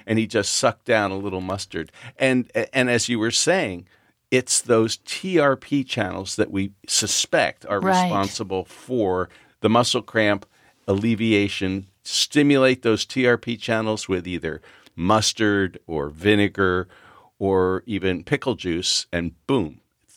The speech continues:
Speaker 1: within seconds.
Speaker 2: Well, it was neuroscientist Bruce Bean who brought T R P channels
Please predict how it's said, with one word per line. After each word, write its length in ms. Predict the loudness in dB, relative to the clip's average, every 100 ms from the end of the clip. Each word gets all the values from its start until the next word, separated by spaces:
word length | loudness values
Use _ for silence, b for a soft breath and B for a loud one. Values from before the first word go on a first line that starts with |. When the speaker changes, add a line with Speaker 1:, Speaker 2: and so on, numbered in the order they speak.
| _ _
Speaker 1:
within 280 | -2 0 -2
seconds. 600 | 0 0 0 -4 -16 -4
Speaker 2:
Well, 240 | 0 0 0
it 140 | 0
was 200 | 0 0
neuroscientist 960 | 2 2 2 0 0 0 2 0 -4 -6
Bruce 500 | -8 0 2 2 0
Bean 520 | -6 0 2 4 4
who 180 | 2 0
brought 400 | 0 2 4 2 -2 -18 -8
T 240 | 0 2
R 100 | 2
P 200 | -2 -8
channels 520 | 0 2 2 0 -4